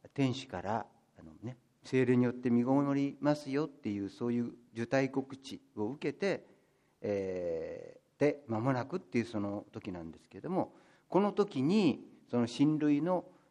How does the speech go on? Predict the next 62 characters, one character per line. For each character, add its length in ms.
エ 100
リ 100
ザ 220
ベ 140
ツ 160
は、 340
ヨ 140
ハ 140
ナ 140
を、 100
を 320
身 160
ご 100
も 180
っ 40
て 280
六 240
ヶ 120
月 240
で 160
す。 200
そ 100
れ 100
で、 200
マ 140
リ 140
ア 60
さ 140
ん 120
は 160
エ 120
リ 60
ザ 140
ベ 120
ス 100
の 100
と 120
こ 120
ろ 100
に 120
三 260
ヶ 140
月 400
滞 180
在 160
し 60
た 80
っ 40
て 160
書 100
か 120
れ 80
て 120
あ 60
る 80
の 100
で、 100
合 260
計 200
九 180
ヶ 120
月。 240